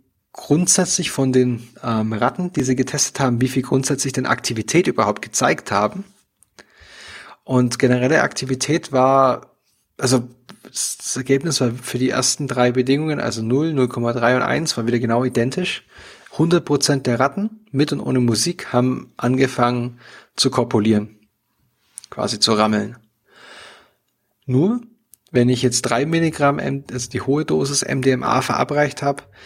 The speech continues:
dann haben nur noch zwanzig Prozent der Ratten quasi angefangen, überhaupt Action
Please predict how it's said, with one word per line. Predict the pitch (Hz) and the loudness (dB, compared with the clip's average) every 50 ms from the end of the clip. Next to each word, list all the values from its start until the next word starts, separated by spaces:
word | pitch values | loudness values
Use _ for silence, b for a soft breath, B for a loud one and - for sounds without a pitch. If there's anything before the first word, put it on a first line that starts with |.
| B B B B B B B B | B B B B B B B B
dann | 120 120 117 113 | -2 0 2 2
haben | 117 120 120 120 120 120 123 120 - - _ _ - | 2 2 2 2 0 0 -2 -4 -8 -12 _ _ -2
nur | 143 123 120 127 | 2 4 6 6
noch | 127 127 123 120 - - | 6 4 2 0 0 -2
zwanzig | - - 139 120 131 139 - 139 123 | 0 2 4 4 4 2 0 -2 0
Prozent | - 131 127 127 - 123 120 120 | 2 2 2 4 4 2 4 4
der | 123 113 107 | 2 2 4
Ratten | 113 117 117 - 123 | 2 2 2 0 -2
quasi | 120 - 127 120 117 110 104 117 | 0 0 0 2 2 2 2 2
angefangen, | 92 98 113 113 123 117 - - 113 110 110 104 98 - B B B B B - - | 0 0 2 2 2 2 2 2 0 0 0 -4 -6 -10 B B B B B -8 -4
überhaupt | - 127 117 117 104 107 107 - - | 0 2 4 4 4 4 2 2 0
Action | 127 120 - - - - 110 92 | 0 0 2 2 0 0 0 -2